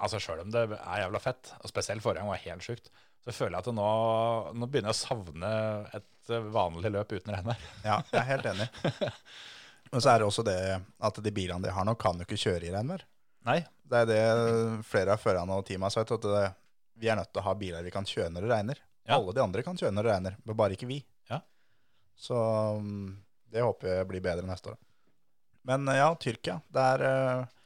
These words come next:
Speaker 2: var jo da Lewis Hamilton som vant i fjor.
Speaker 1: Ja, det var jo da
Speaker 2: Og
Speaker 1: han, eh, lagde slicks av intermediatesa sine og vant.
Speaker 2: Ja, Lance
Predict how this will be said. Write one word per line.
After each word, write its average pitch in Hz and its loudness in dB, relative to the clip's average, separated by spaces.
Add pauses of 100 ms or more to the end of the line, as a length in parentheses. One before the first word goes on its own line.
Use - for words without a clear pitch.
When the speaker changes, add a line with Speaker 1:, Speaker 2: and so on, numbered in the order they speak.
(920)
Speaker 2:
var 110 8
jo 131 4
da 113 8
Lewis 110 2
Hamilton 95 -2
som 123 2
vant 107 2
i 104 -4
fjor. 175 -2 (1120)
Speaker 1:
Ja, 147 2 (320)
det 92 2
var 139 6
jo 117 2
da 117 6
Speaker 2:
Og 113 8
Speaker 1:
han, 127 2
eh, 127 2
lagde 120 0
slicks - -8
av 117 0
intermediatesa 104 -4
sine 135 -6
og 127 -2
vant. 156 -4 (120)
Speaker 2:
Ja, 113 0 (340)
Lance 110 2